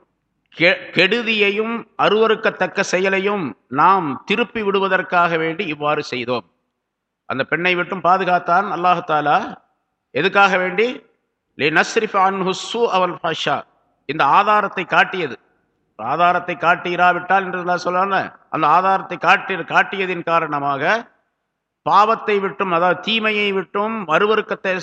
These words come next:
செய்-, அருவருக்கத்தக்க செயலை விட்டும் அவரை நாம் திருப்பி விடுவதற்காக வேண்டி அதை நாம் காட்டினோம், அந்த ஆதாரத்தை காட்டினோம் என்று அல்லாஹ்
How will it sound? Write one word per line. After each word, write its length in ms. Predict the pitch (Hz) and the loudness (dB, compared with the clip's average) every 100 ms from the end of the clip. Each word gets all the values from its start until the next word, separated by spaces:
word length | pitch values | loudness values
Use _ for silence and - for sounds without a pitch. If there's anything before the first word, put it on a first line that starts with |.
| - | -2
செய்-, 220 | 175 190 | -2 0
அருவருக்கத்தக்க 680 | 135 180 208 202 190 185 - | 0 2 0 -2 -4 -6 -6
செயலை 440 | 175 180 190 190 180 | -6 -2 0 0 -2
விட்டும் 440 | 175 220 185 - _ _ | -4 -6 -6 -8 _ _
அவரை 380 | - 151 180 175 | -2 0 2 2
நாம் 280 | 165 165 143 | 2 0 0
திருப்பி 360 | 202 226 - 214 | -4 -4 -2 -2
விடுவதற்காக 720 | 196 190 180 180 175 170 160 | 0 2 0 0 0 2 0
வேண்டி 160 | 175 | -2
அதை 200 | 190 160 | -2 -2
நாம் 220 | 151 143 135 | -2 -4 0
காட்டினோம், 640 | 139 - 127 127 127 104 - | -2 -2 -8 -6 -8 -10 -10
அந்த 160 | 139 135 | -2 0
ஆதாரத்தை 540 | 151 151 135 143 160 | 2 0 -2 -6 -8
காட்டினோம் 440 | 131 131 117 120 117 | -4 -6 -6 -14 -8
என்று 180 | 170 | -4
அல்லாஹ் 200 | 170 139 | -2 -2